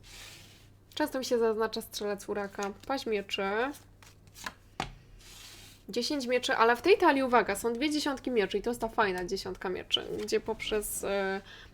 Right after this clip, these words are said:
jakieś trudne doświadczenia wyciągamy wnioski na przyszłość i się uczymy. Mhm. Ktoś się dowiedział czegoś o czym. Się było spokojnie w tej relacji, ale nie wiem, ja, uważajcie na plotki w ogóle, bo ja mam wrażenie, że to mogła być plotka, bo mnie się wydaje, że w ostateczności doszło do zgody.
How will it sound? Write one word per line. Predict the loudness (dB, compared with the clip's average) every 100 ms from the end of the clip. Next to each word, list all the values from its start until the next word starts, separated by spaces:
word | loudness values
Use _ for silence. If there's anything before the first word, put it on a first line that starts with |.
| -4
jakieś | 0 2 0 -2
trudne | 2 4 4 4
doświadczenia | 0 0 -2 0 0
wyciągamy | 0 -2 -2 0
wnioski | 0 -2 -2 -4
na | -4
przyszłość | -2 -4 -4 -4
i | -6
się | -4
uczymy. | -4 -4 -4 -2 -2 -2 -2 -4 -10 -20 -20 -20 -16 -16 -18 -20 -20 -20 -20 -20 -20 -20 -20 -20 -20 -20 -20 -20 -8
Mhm. | -6 -4 -6 -8 -12 -16
Ktoś | -2 0
się | 2
dowiedział | 2 6 6 6 -2 -4
czegoś | -4 -2 -2
o | -2 -2
czym. | -4 -6 -8 -10 -6
Się | -4 0
było | 4 6 4
spokojnie | 2 2 2 2 2
w |
tej | 4 6
relacji, | 6 4 2 0 2
ale | 2 2
nie | 4
wiem, | 4
ja, | 8 8
uważajcie | 8 6 10 10 10 8
na | 8
plotki | 8 6 4 -2
w |
ogóle, | 2 4 4
bo | 6
ja | 6
mam | 6
wrażenie, | 6 2 2
że |
to | 0
mogła | 0 0
być | 0 -2
plotka, | 4 4 6 2
bo | 4
mnie | 0
się | -4
wydaje, | 0 2
że | 2
w | -4
ostateczności | -2 0 -2 -2 -6 -2
doszło | -2 0 0
do | 0
zgody. | 2 0 0 -4